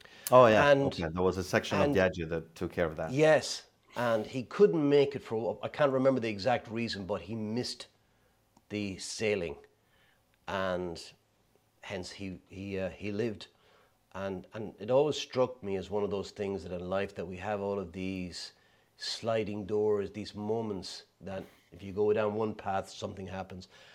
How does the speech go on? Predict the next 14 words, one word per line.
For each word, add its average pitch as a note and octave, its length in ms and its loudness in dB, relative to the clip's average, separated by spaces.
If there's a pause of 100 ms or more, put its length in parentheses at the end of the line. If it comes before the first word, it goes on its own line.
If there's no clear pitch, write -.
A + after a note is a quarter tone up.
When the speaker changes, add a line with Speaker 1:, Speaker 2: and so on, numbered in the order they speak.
(160)
Speaker 2:
And C3+ 80 0
I'm C3 80 2
curious B3+ 320 0
to F#3+ 120 -2
know D#3+ 260 6
about B2+ 400 0
your C#3 380 6
life. G#2 480 -2 (460)
Have A#2+ 200 -8
you D3+ 180 4
ever C#3 240 4
experienced G2 880 -4
that, F2+ 300 -8 (460)
where G#2 560 0